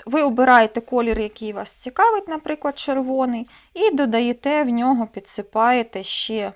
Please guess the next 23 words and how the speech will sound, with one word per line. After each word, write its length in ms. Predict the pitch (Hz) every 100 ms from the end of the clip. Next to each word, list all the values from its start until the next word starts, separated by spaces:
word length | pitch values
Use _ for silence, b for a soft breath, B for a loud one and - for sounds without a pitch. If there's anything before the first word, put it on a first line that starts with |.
| -
мадженти, 840 | 208 202 - 220 247 247 233 208
наприклад, 760 | 202 196 - 208 - 190 185 _ b b b _
та 260 | 220 220 - _
жовтого. 840 | 190 185 180 170 - - 165 208 202 _
Бачите? 580 | 233 294 330 - - - _ b b b - 233
Так 120 | 247
достатньо 380 | 233 233 226 220
швидко 420 | - 285 - 220
можна 280 | 214 208 202
скоригувати 720 | - 214 208 202 226 233 196 B B B -
кольори, 540 | 220 220 220 269 294
якщо 400 | 208 - - 233
у 200 | 233 208
вас, 680 | 190 196 214 220 - - -
е, 400 | 190 196 196 -
немає 460 | 196 196 196 226 196
пошар-, 500 | 180 - 214 208 -
пошарового 840 | 202 - 214 208 196 180 180 180
файлу. 460 | - 170 - - - -
Але 200 | 240 285
я 100 | 302
цей 260 | 311 294
люм-, 200 | 285 277